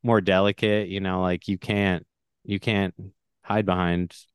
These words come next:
the flavor, like, bold flavors. W-, we need that thing. It's, yeah, so I'm, I'm,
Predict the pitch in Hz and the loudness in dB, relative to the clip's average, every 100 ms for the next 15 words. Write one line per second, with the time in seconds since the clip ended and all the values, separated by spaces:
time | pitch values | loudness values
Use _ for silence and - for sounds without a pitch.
0 | _ _ _ 92 87 98 98 87 85 87 | _ _ _ -12 -4 0 2 0 0 -2
1 | 85 85 78 90 87 85 101 101 95 90 | -2 -6 -4 0 0 0 0 2 2 2
2 | 85 - - - _ _ _ _ _ _ | 0 -4 -20 -20 _ _ _ _ _ _
3 | _ _ - 98 - 107 110 120 82 73 | _ _ -12 -12 -4 0 2 2 2 -2
4 | - 78 76 92 - 104 90 - 107 90 | -2 -4 -4 -10 -12 -4 -4 0 0 2
5 | - 110 104 104 101 98 95 90 85 85 | 2 2 2 2 0 -2 -2 -4 -6 -10